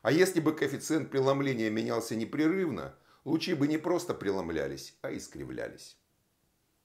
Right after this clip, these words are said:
А ещё я хочу сказать, что задача "Рассеянные лучи" будет играться в этом году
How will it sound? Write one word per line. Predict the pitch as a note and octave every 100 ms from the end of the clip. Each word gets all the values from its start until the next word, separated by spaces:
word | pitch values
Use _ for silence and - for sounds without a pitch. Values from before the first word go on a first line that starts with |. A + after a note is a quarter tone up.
| _ _ _ _ _ _ _ _ _ _ _ _ _ _ _ _ _ _ _
А | -
ещё | C#3 C#3 A#3+
я |
хочу | - D3 D3+
сказать, | C3+ - C3+ E3+ F#3 F3+ - _ _ _
что | - - A#2+ A#2 A2+ G2+ G#2
задача | G#2+ A2+ A#2+ A2+ -
"Рассеянные | G2+ G2+ - A2 G#2+ G#2+
лучи" | A2+ B2 - G#3+ A#3+ - _ _ _ _ _
будет | G#2+ A#2+ B2+ B2
играться | - E3 A#3 A#3
в | F3
этом | E3+ D#3
году | D3 C#3+ C3+ C#3 C3+ C3+